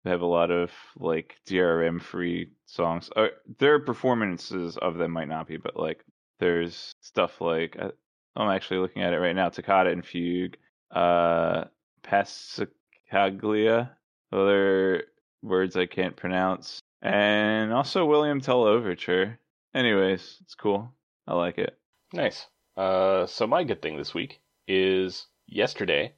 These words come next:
Speaker 2: Craig and Tori and I recorded some patron-only content where we compared the quality of Toy Story one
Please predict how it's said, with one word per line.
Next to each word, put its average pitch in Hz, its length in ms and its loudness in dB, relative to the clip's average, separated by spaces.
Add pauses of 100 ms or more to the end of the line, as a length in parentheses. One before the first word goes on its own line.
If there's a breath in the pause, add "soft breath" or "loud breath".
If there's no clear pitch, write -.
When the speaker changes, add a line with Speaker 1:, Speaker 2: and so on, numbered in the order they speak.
(140)
Speaker 2:
Craig 98 320 2
and 87 100 -6
Tori 127 280 0
and 82 100 -2
I 69 220 -4 (400)
recorded 85 520 -2
some 90 440 -6
patron-only 110 760 -2
content 95 600 -4 (320)
where 90 560 0
we 95 200 -6
compared 92 800 -2
the 95 80 -6
quality 101 500 0
of 90 480 -2
Toy 107 220 0
Story 101 320 0
one 113 400 0